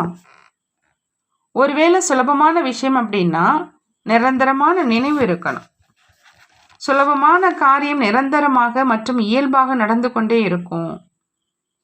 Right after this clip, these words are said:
அப்படின்னா நிரந்தரமாக தந்தையினுடைய நினைவு இருக்குதான்னு கேட்குறாங்க.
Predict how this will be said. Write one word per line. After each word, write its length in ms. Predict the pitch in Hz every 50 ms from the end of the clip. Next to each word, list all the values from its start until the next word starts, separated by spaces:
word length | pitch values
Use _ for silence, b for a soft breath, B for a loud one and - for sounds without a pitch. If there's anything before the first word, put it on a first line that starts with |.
| _ _ -
அப்படின்னா 680 | - 180 175 175 196 190 180 175 170 165 165 180 202 247 285 302 370 349 - _ _ _ _ _ _ _ _ _ _ _ _ _ _ _ _ _ -
நிரந்தரமாக 840 | 208 226 247 311 330 320 349 339 320 277 277 262 247 240 285 294
தந்தையினுடைய 540 | 294 254 226 233 247 262 247 254 240 240 220
நினைவு 300 | 208 196 208 247 285 277
இருக்குதான்னு 480 | 247 233 233 - 190 180 180 185 190
கேட்குறாங்க. 420 | 180 175 175 175 - 127 127 -